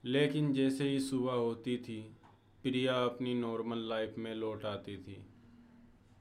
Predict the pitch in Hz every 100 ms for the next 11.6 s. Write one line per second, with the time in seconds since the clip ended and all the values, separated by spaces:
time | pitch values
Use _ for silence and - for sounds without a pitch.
0 | - - - - _ _ - - _ -
1 | - - - - - 139 135 147 147 147
2 | 135 135 135 135 135 139 135 135 - 117
3 | 113 127 131 123 120 104 104 104 - _
4 | _ _ - - _ - - 123 - 139
5 | 127 120 120 - 123 117 107 107 - -
6 | _ _ _ _ _ _ - _ _ -
7 | _ - - - - - - - - 123
8 | 123 135 139 147 135 135 135 139 139 143
9 | 135 131 131 127 135 131 135 123 120 123
10 | 120 120 117 113 117 117 110 113 107 107
11 | 104 107 110 98 92